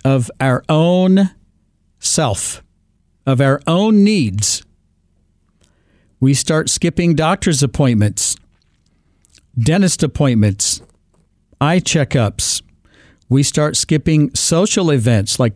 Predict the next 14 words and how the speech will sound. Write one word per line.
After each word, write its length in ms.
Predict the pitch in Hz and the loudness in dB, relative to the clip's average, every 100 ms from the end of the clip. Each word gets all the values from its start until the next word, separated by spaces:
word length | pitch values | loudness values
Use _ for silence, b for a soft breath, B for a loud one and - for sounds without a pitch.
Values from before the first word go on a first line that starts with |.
| - | -4
book 260 | 123 240 | -4 -4
clubs 600 | - 170 131 104 98 104 | -2 0 2 2 0 0
and 240 | 113 98 87 b b b b b b b _ _ _ 160 123 | 0 0 -2 b b b b b b b _ _ _ -6 -2
donuts 500 | 160 202 208 180 165 | 0 0 0 0 0
with 180 | 185 | 0
the 160 | 156 151 | 2 0
guys. 880 | 143 165 208 180 123 107 - - - _ _ _ _ _ _ - | 0 0 0 0 0 0 -2 -6 -10 _ _ _ _ _ _ -2
And 760 | 139 139 143 139 135 135 131 147 | 2 2 2 4 4 4 2 2
we 160 | 127 | 2
start 320 | 143 - 170 147 | 2 2 0 0
skipping 840 | - 180 175 180 165 160 135 - - 139 | -2 -2 0 0 2 4 2 -2 -4 0
going 340 | 143 180 190 | 2 4 2
to 120 | 165 165 | 2 -2
church. 760 | - - 202 107 - - - | -2 0 0 -2 -4 -4 -6